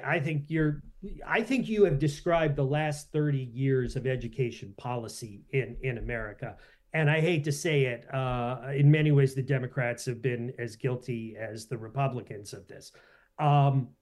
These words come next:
we're gonna come in, we're gonna have school choice. We're going to diminish the, uh, power of teachers' unions. We're going to change the way we teach reading. We're gonna have teacher evaluation, right?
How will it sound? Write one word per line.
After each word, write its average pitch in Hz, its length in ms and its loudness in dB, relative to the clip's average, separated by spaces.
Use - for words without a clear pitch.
we're 160 140 4
gonna 165 180 4
come 180 240 0
in, 165 140 2
we're 151 100 4
gonna 143 180 4
have 131 220 -2
school 135 320 -2
choice. - 460 -8
We're 147 320 6
going 147 520 4
to 139 340 0
diminish 156 580 4
the, 135 580 2
uh, 127 300 -2
power 143 460 2
of 117 120 -8
teachers' 120 480 -8
unions. 107 360 -12
We're 156 220 6
going 156 460 4
to 147 240 2
change 165 560 -2
the 156 80 2
way 147 260 6
we 135 220 2
teach 131 400 -6
reading. 127 300 -2
We're 180 140 6
gonna 180 180 4
have 165 280 0
teacher 165 560 0
evaluation, 127 920 0
right? 151 200 -8